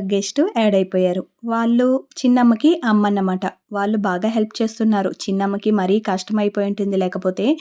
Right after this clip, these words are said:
వాళ్ళే డైలీ వచ్చి పొద్దున్నుంచి సాయంత్రం వరకు చిన్నమ్మకి బాగా హెల్ప్ చేస్తూ ఉన్నారన్నమాట. చిన్నమ్మకి ఏ పనైనా అమ్మ వెళ్ళిపోతుంది, అమ్మకి ఏ పనైనా చిన్నమ్మ వచ్చేస్తుంది. వీళ్ళు తోడి కోడళ్ళలాగా ఉండరన్నమాట, అక్క చెల్లెళ్ళ మారు ఉంటారు.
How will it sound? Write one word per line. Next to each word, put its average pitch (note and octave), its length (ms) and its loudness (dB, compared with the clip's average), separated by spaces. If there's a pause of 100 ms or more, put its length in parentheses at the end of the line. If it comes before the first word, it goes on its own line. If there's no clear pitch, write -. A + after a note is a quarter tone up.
(420)
వాళ్ళే G3+ 360 2
డైలీ G3 420 4
వచ్చి G#3 380 2
పొద్దున్నుంచి G3 600 -2
సాయంత్రం G3+ 440 -4
వరకు G3+ 320 0
చిన్నమ్మకి G#3+ 500 2
బాగా G3 300 0
హెల్ప్ F#3+ 260 0
చేస్తూ G3 380 -8
ఉన్నారన్నమాట. F#3+ 680 -2 (640)
చిన్నమ్మకి A#3+ 680 2
ఏ G#3 120 2
పనైనా G3+ 440 -4 (140)
అమ్మ G3 180 -2
వెళ్ళిపోతుంది, G3+ 600 -2 (140)
అమ్మకి G#3 380 0
ఏ A3 80 0
పనైనా G3+ 480 -2 (120)
చిన్నమ్మ G3+ 380 -2
వచ్చేస్తుంది. G3 600 -4 (100)
వీళ్ళు G#3+ 360 0
తోడి G#3+ 300 2
కోడళ్ళలాగా A#3 800 2
ఉండరన్నమాట, G3+ 640 0 (160)
అక్క G3 300 -4
చెల్లెళ్ళ G3 360 -2
మారు G3 240 0
ఉంటారు. G3 420 -2